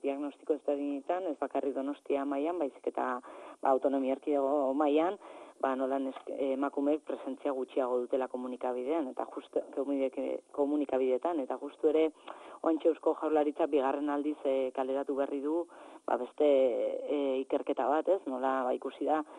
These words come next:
ez dakit, urte batetik bestea, edo bi urtetako, eh, aldean, ba, ehuneko hiru handitu dela emakumezkoen presentzia, ez? Orduan, zergatia pixka zan, ba, behar hori, eh, gomendio batzuk egitea, ba, berdintasuna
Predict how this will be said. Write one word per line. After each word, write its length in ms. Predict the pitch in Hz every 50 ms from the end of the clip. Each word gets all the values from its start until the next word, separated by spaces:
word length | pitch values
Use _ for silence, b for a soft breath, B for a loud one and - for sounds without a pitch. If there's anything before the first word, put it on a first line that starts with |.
| B B -
ez 60 | - -
dakit, 400 | 131 123 - 180 190 - - -
urte 240 | - 135 131 - 151
batetik 400 | 143 135 - 151 - 151 139 131
bestea, 240 | - - 180 156
edo 80 | 131 123
bi 120 | 151 151
urtetako, 520 | 139 127 139 147 - - 143 - - 156 151 143 147 147 147 - B B B B B B B B
eh, 640 | - 165 165 151 147 147 147 143 143 147 143 139 - -
aldean, 460 | - 151 151 160 160 160 175 190 185
ba, 140 | 151 131 135 127 135
ehuneko 500 | - - 147 143 151 160 156 - 156 151 - -
hiru 360 | - 196 196 - 170 147 143 - - -
handitu 400 | 151 151 151 151 139 - 151 147
dela 240 | 143 139 147 160 165
emakumezkoen 640 | 156 147 143 139 - 143 143 143 - - - 151 147 -
presentzia, 560 | 147 139 - - 143 143 - - - 120 127 120 156
ez? 60 | 185 -
Orduan, 380 | - - - 180 202 214 220 214 - B B B B B B B -
zergatia 420 | - - - 202 202 208 214 208
pixka 320 | 208 208 190 - - 190 185
zan, 160 | - 208 208 202
ba, 120 | 147 123
behar 260 | 127 127 127 139 156
hori, 320 | 165 160 165 185 202 202 202 B B B B B B _ -
eh, 580 | 156 143 135 131 131 127 123 123 123 123 123 120
gomendio 460 | 123 120 127 151 170 175 165 165 165 160
batzuk 300 | 165 165 - - 165 -
egitea, 520 | 170 160 160 165 - 175 165 170 175 175 175
ba, 140 | 160 139 131 127 127 123 123 127
berdintasuna 640 | 131 131 127 143 143 139 151 147 - - 147 147